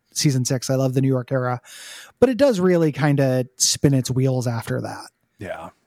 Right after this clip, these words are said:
Speaker 1: That ending is so sweet and perfect. Characters all come to, like, really, really well-earned emotional, uh, climaxes. And then it just kind of keeps going.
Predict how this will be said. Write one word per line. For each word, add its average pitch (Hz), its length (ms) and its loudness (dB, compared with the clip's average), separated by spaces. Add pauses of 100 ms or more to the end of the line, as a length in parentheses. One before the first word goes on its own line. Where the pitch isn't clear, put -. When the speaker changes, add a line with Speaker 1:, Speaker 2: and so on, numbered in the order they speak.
(140)
Speaker 1:
That 170 300 0
ending 156 320 2
is 135 140 0
so 151 180 2
sweet 151 300 -2
and 127 100 0
perfect. 131 440 0 (260)
Characters 156 360 2
all 147 160 2
come 156 220 0
to, 143 60 2
like, 135 180 -2
really, 151 380 2
really 151 260 2
well-earned 139 640 0
emotional, 127 680 0 (640)
uh, 123 380 -2 (100)
climaxes. 175 800 0 (480)
And 151 160 4
then 165 60 2
it 165 80 -2
just 147 160 -4
kind 147 120 2
of 131 60 0
keeps - 260 -2
going. 113 360 -4